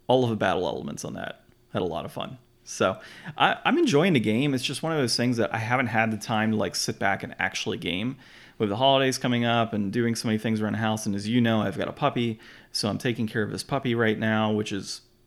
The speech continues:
really taken away from that gaming time I would normally have. Uh, plus D and D prep as well. Uh, I guess I can get into that a little bit. We added in another person into our campaign,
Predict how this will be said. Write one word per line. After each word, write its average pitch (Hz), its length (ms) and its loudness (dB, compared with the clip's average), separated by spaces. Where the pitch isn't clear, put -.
really 135 340 4
taken 117 260 -2
away 107 140 4
from 107 160 -2
that 101 140 -4
gaming 107 320 2
time 107 200 -2
I 107 100 0
would 104 120 -2
normally 107 400 0
have. 110 420 -2
Uh, 104 280 -4
plus - 460 0
D 117 320 0
and 117 100 4
D 117 140 -2
prep 131 400 -2
as 101 160 -4
well. 120 460 -2
Uh, 110 200 0
I - 80 -2
guess 117 200 0
I 117 60 0
can 113 140 -2
get 107 120 0
into 107 260 -2
that 107 180 0
a 110 40 0
little 107 200 0
bit. 107 280 2
We 107 180 0
added 110 320 4
in 107 80 2
another 104 360 0
person 110 360 -2
into 107 200 -2
our 104 100 -2
campaign, 143 640 -4